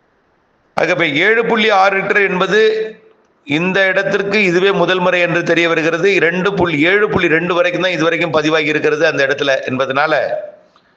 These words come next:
இது அமெரிக்கா சொல்லியிருக்கக்கூடிய, இது வெளியிட்டிருக்கக்கூடிய தகவல் அறிக்கையின்படி பதிவு செய்கிறேன். தொடர்ந்து அங்கு ஏற்பட்டிருக்கக்கூடிய நிலநடுக்கம், அது தொடர்பாக சுனாமி எச்சரிக்கை விடுக்கப்பட்டிருக்கிற நிலையில சுனாமி பாதித்ததா, பாதிப்புகள் எப்படிப்பட்டது,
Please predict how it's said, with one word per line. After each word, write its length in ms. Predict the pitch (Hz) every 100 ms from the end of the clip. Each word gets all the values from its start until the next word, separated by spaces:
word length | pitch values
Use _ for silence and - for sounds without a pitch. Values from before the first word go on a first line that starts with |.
| _ _ -
இது 160 | 104
அமெரிக்கா 440 | 120 143 190 190 196
சொல்லியிருக்கக்கூடிய, 680 | 196 175 165 160 160 156
இது 240 | 156 143 151
வெளியிட்டிருக்கக்கூடிய 500 | 170 165 156 147 151
தகவல் 320 | 147 147 160
அறிக்கையின்படி 500 | 147 139 143 151 151
பதிவு 220 | 135 139
செய்கிறேன். 640 | 147 135 160 180 - - - _ -
தொடர்ந்து 340 | 175 208 208
அங்கு 260 | 180 165 175
ஏற்பட்டிருக்கக்கூடிய 420 | 170 180 175 165
நிலநடுக்கம், 520 | 156 165 170 175 180
அது 140 | 160
தொடர்பாக 400 | 151 156 156 165
சுனாமி 380 | 151 151 170 170
எச்சரிக்கை 340 | 160 160 147 143
விடுக்கப்பட்டிருக்கிற 540 | 156 160 135 143 143
நிலையில 400 | 147 156 165 - - -
சுனாமி 400 | - 160 170 165
பாதித்ததா, 680 | 131 156 160 160 151 151 160 156 - - - _ _ _ _ _ _ _ - 123
பாதிப்புகள் 580 | 143 175 185 - 170 156
எப்படிப்பட்டது, 680 | 151 175 165 - 151 160